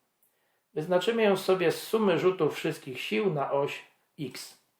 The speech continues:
I pierwsze wyrażenie dotyczy siły N dwa, drugie wyrażenie dotyczy poziomej składowej siły N osiem. Jest związana ona z kosinusem kąta alfa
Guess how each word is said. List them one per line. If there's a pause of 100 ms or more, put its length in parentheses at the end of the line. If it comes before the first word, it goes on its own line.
(2000)
I
pierwsze
wyrażenie
dotyczy (160)
siły (180)
N
dwa, (460)
drugie
wyrażenie
dotyczy
poziomej
składowej
siły
N
osiem. (560)
Jest
związana
ona
z
kosinusem
kąta
alfa